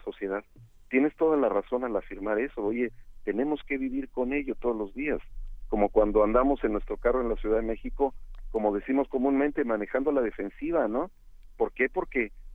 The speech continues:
tiene mucho tráfico, hay mucha gente, hay que cuidarse de todo el mundo,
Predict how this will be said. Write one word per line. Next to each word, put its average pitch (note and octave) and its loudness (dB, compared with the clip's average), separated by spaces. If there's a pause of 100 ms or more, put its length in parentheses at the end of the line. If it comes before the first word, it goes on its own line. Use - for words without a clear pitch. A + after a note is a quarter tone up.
(180)
tiene A#2+ 2
mucho F#2+ -2
tráfico, D3+ 0
hay A2+ 2
mucha F#2+ -4
gente, D3 0 (260)
hay A#2 0
que - -6
cuidarse A2+ 0
de F#2+ -2
todo A2+ 0
el A2+ 0
mundo, B2 0